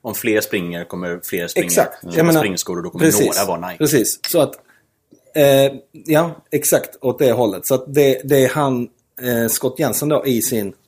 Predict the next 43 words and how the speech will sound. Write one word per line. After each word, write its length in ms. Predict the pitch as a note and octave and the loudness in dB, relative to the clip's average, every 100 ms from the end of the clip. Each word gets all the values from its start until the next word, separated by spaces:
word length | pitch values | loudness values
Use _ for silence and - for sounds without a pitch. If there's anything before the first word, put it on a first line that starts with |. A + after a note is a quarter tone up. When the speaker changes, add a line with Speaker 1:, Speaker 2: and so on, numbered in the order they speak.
| - | -12
Speaker 2:
eh, 320 | A2 G2 F#2+ F#2+ | -8 -6 -8 -4
bloggpost 680 | B2 B2+ - F#2 - - - | -2 -2 -6 -12 -10 -14 -14
snackar 360 | - C3+ F#2 | -10 -8 -8
om, 160 | F2+ G2+ | -12 -6
det 100 | A#2 | -4
är 140 | G#2 F#2+ _ _ _ _ - | -4 -8 _ _ _ _ -18
att 180 | - | -12
han 200 | G2+ G2 - - | -12 -12 -16 -10
separerar 540 | - G#2+ A2 A2 F#2+ F#2 | -8 -6 -2 -2 -2 -4
mellan 340 | G2+ F#2 E2+ _ - | -8 -10 -14 _ -14
road 380 | A2+ B2 C#3+ C#3+ C3 | -2 0 2 2 2
I 20 | |
Ds 460 | B2+ C3 B2 - - - | 4 4 4 0 -6 -8
och 280 | G#2 - - - | -10 -10 -14 -4
truck 220 | B2 - | -4 -4
I 100 | - | -16
Ds. 360 | A1+ G#1+ - - _ _ _ - | -16 -12 -12 -12 _ _ _ -16
Exempelvis 640 | G#2 - C3+ A#2+ A2 - - | -6 -2 -2 -2 -2 -4 -8
idag 420 | A#2+ C3+ A2 A2+ | -2 0 0 0
då 140 | A2 | -2
så 120 | - | 0
är 60 | A2 | -2
det 60 | G#2+ | -2
många 300 | G#2+ A2 G2 | -2 -4 -4
som 160 | G2+ | -8
försöker 460 | - - A2 G2 G2+ | -8 -4 -4 -4 -10
att 140 | F#2+ | -12
bygga 680 | G#2+ G#2 B2+ C3+ G#2+ F#2+ F#2+ _ _ _ - | -12 -2 -2 -2 -6 -8 -10 _ _ _ -10
sina 240 | - A#2 | -6 -4
egna 340 | D#3 A#2+ G2+ G2+ | -2 -4 -4 0
vägar. 380 | B2+ C3 F2+ - _ - | 2 2 -2 -16 _ -12
Om 140 | A2 | -8
man 100 | G#2 | -6
tänker 220 | A2 G2 | -6 -8
så 80 | G#2 | -8
här 80 | F#2+ | -6
som 200 | G2+ - | -8 -8
U 100 | A2 - | -10 -4
P 100 | C3 | -2
S. 280 | - - - _ _ _ _ _ _ _ _ - B2+ | -2 -6 -8 _ _ _ _ _ _ _ _ -10 -6
U 80 | |
P 160 | B2+ C#3+ | -2 0
S 260 | C#3 - | 0 -2